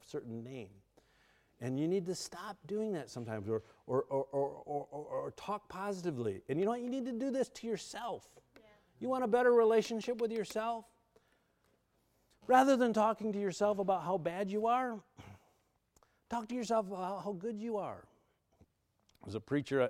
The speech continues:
Speaker 1: I, I like him, he said this last year, and he said it again this year when I listened to him. He said, "You need to, <clears throat> you need to stop listening to yourself and start talking to yourself."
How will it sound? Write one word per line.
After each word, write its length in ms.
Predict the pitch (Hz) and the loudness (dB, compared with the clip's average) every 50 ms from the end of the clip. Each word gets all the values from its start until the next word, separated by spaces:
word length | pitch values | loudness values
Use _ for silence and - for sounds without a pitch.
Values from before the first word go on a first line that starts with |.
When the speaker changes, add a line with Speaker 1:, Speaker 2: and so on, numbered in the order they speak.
| - - | 2 -4
Speaker 1:
I, 20 | |
I 40 | 104 | -2
like 180 | 110 117 117 | 0 0 0
him, 220 | 117 113 113 104 104 | 0 -2 -4 -6 -6
he 80 | 107 | -8
said 260 | 107 - 202 - 123 107 | -6 -4 -6 -6 -4 -4
this 160 | 110 110 - | -6 -6 -4
last 300 | - 123 120 120 113 117 | -4 -2 -2 -2 -4 -4
year, 100 | 202 156 | -6 -6
and 80 | 113 | -6
he 40 | 107 | -6
said 200 | - - 127 117 | -4 -4 -4 -4
it 60 | 117 | -4
again 200 | 113 107 120 117 | -4 -4 -2 -2
this 180 | 120 123 117 - | -2 -4 -4 -6
year 100 | 127 113 | -6 -6
when 120 | 110 104 | -6 -6
I 40 | 104 | -6
listened 360 | 107 104 113 113 - 110 101 | -6 -6 -8 -8 -10 -14 -12
to 100 | - 110 | -10 -10
him. 60 | 104 - _ _ _ - - - - - _ _ | -12 -12 _ _ _ -20 -20 -20 -20 -20 _ _
He 80 | 123 | -4
said, 200 | 110 160 156 147 | 0 0 0 0
"You 80 | 180 226 | 0 0
need 180 | 226 233 220 | 0 2 6
to, 200 | 190 185 160 139 - - - _ _ | 8 8 8 6 4 -8 -20 _ _
<clears throat> 280 | _ _ _ _ - - 170 - 135 120 - _ _ _ _ _ _ _ _ _ _ | _ _ _ _ 2 2 2 2 0 -6 -8 _ _ _ _ _ _ _ _ _ _
you 80 | 190 233 | 2 4
need 140 | 247 220 | 4 4
to 60 | 175 160 | 2 0
stop 320 | - - 208 214 214 175 | 4 4 6 6 6 4
listening 480 | 196 208 254 233 - - 202 220 190 151 | 6 6 6 6 6 2 2 2 2 2
to 100 | - 165 | 2 2
yourself 500 | 156 139 - - 160 156 160 180 185 - - - | 0 0 2 4 6 6 6 6 4 -2 -8 -10
and 100 | 123 - | -10 -4
start 300 | - 196 190 208 - - | 2 2 2 2 2 -2
talking 340 | 185 214 214 - - 190 151 | -6 -6 -4 0 0 2 2
to 60 | 135 | 2
yourself." 460 | 135 120 110 101 - 110 90 82 73 | 2 0 -2 -2 -4 -8 -8 -8 -14